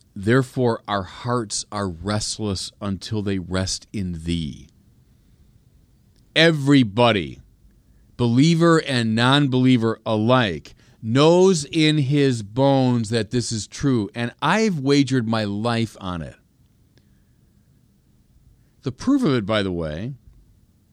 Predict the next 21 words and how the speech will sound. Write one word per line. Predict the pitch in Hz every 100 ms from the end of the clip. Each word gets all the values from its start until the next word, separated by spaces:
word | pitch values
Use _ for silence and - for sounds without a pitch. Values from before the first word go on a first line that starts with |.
| _ _ _
is | - 101
that | 113
nothing | 110 113 160 175 190 175
in | 147 139
this | 131 120 110
world, | 110 107 87 60 - - _ _ _ _ _ _ _ _ _ _ _
success, | - 104 - 135 139 135 -
money, | 110 123 127 123
power, | 113 120 117 113 110
pleasure, | - 107 95 95 98 92 _ _ -
ever | 120 120 120 110
does | 95 147 160 90 82 87 - - _ _ _
finally | - 110 101 95 90 87 82 -
satisfy | - 123 110 90 90 67
us. | - - _ _ _ _ _ _ - - _ _ _ _ _ _ _ _ _ _ _ -
Now, |
again, | 143 196 180 117
ask | 131 147 156 - - -
Donald | 135 135 135 120
Trump, | - 135 101 80 101
ask, | 120 127 -